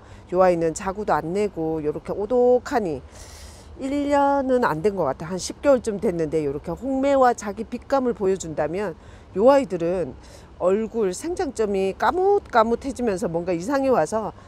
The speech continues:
싹 긁어주었더니 완전히 자구 대폭발. 그래서 이 아이도 그냥 이대로 봐야 되나, 아니면 이참에 좀 긁어줘보고 싶은 충동이 있는 건 뭘까요?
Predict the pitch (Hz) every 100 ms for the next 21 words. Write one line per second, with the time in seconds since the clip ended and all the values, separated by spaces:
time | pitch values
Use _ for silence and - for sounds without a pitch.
0 | - - 262 262 277 - 247 254 247 220
1 | - - 147 143 139 135 127 135 165 180
2 | 185 190 190 190 190 220 214 180 - 226
3 | - - 220 214 214 214 214 220 - -
4 | - 220 202 175 220 139 - - - -
5 | - - - - - - - 370 427 415
6 | 247 214 196 208 180 - 311 262 233 311
7 | 302 226 196 233 269 240 175 165 156 202
8 | 214 196 165 - 269 233 165 175 - 180
9 | - - - - - - - - - 226
10 | 240 262 - 165 185 226 226 - - 269
11 | 226 - 330 349 233 170 196 220 202 143
12 | 147 160 143 208